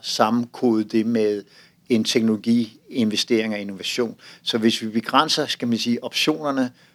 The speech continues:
så kan vi, så kan vi lave mere. Så, altså, og, og, og den tredje del er, at vi kan jo forbedre for eksempel udslæt af, på, på, på kraftværkerne og på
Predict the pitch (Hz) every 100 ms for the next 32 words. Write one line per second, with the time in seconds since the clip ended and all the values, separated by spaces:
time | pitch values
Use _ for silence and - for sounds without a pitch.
0 | _ - 127 127 120 120 127 - 139 123
1 | 127 113 110 107 107 120 120 117 131 -
2 | - 131 131 - 135 127 - - 113 -
3 | 127 - 151 123 113 110 107 107 - 95
4 | 123 151 135 - - - - 117 127 113
5 | 117 113 110 127 110 98 _ - 101 95
6 | - 101 98 - 101 90 - 113 - 120
7 | 110 107 107 107 101 98 98 95 90 107